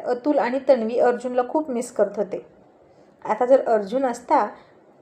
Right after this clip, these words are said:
तर फंक्शनमध्ये त्याने चार चांद लावले असते त्याच्या कमालीच्या डान्सने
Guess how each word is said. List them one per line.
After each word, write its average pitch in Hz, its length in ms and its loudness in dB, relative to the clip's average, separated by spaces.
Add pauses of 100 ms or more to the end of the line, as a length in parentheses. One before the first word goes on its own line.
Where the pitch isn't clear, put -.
(360)
तर 269 240 8
फंक्शनमध्ये 269 600 2
त्याने 262 160 4
चार 254 320 4
चांद 262 320 0
लावले 240 260 2
असते 254 280 0 (580)
त्याच्या 226 240 -2
कमालीच्या 233 600 -2
डान्सने 226 680 -2